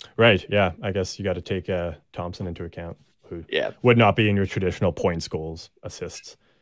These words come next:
Speaker 1: categories here. Um, but yeah, it's, um, I, I would bet that Beniers or Thompson would be the guys. Like, if you were to award it right now, it would be one of those two guys
Speaker 2: Yeah.
Speaker 1: to win it.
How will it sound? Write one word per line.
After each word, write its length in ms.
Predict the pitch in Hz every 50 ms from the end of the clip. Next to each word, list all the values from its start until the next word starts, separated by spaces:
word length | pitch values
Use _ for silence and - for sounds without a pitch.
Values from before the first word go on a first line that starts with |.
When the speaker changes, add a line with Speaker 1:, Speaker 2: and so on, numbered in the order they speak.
| _ _ _ _ _
Speaker 1:
categories 580 | - - 90 85 87 87 87 82 82 82 82 -
here. 240 | 92 85 85 82 - _ _ _ _ -
Um, 440 | 95 90 87 87 87 85 85 82 - _ _ _ _ _ _ _ _ _ _ _ _ _ _ _ _
but 200 | - - 98 - _ _ _ _ _ _ _ _ -
yeah, 220 | 110 110 101 90 90 -
it's, 260 | 110 98 - - -
um, 360 | 120 113 110 107 104 107 104 - _ _ _ _ _ _ _ _ _ _ _ _ _ _ _ _ _ _ _ _ _ _ _ _
I, 120 | - 143 147
I 180 | 139 147 165
would 240 | 165 160 170 139 101
bet 320 | - 123 117 131 - 113 -
that 240 | 127 123 - - _ _ _ _ _ _ -
Beniers 540 | 110 98 127 113 110 107 107 110 113 117 107
or 80 | 113 101
Thompson 720 | - - 104 98 104 101 - - 113 110 107 95 95 95
would 260 | 92 104 101 98 101 95
be 200 | 104 101 101 101
the 80 | 104
guys. 520 | 92 98 90 90 92 98 104 104 - - - _ _ _ _ _ _ _ _ _ _ _ _ _ _ _ _ _ _ _ _ _ _ -
Like, 160 | 120 113 104
if 220 | 143 139 123 117 110
you 80 | 123
were 80 | 120 120
to 60 | 110
award 300 | 107 101 101 107 98 98
it 60 | 101
right 200 | 92 101 104 101
now, 180 | 92 90 92 95
it 40 | 95
would 100 | 98 95
be 100 | 101 98
one 160 | 95 92 92
of 80 | 92 90
those 200 | 90 87 90 -
two 140 | - 104 98
guys 400 | 101 95 95 98 104 104 - - _ _ _ _ -
Speaker 2:
Yeah. 140 | - - - - -
Speaker 1:
to 100 | - 120
win 200 | 104 107 107 113
it. 140 | 120 120